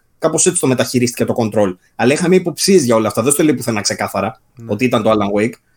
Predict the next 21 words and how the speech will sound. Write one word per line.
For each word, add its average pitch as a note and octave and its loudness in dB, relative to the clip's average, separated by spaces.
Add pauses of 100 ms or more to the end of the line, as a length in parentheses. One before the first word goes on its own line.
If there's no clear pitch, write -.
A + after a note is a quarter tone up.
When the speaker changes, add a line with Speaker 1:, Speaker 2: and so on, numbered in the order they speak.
(100)
Speaker 1:
Και C#3 0
βγαίνει F3+ 4
ο F3 2
Sam D#3 4
Lake D3+ 0
τώρα F3 2
και D#3 -2
λέει, F#3+ 4
"Ναι, D3 0
όπως D3 -4
καταλάβατε", B2 2
λέει, E3+ 0
"το E3 -2
Alan C3 0
Wake C3+ 0
ήταν A#2 -2
ένα A#2+ 0
από G#2+ -6
αυτά G#2 -4
τα F#2+ -4
τέτοια". - -2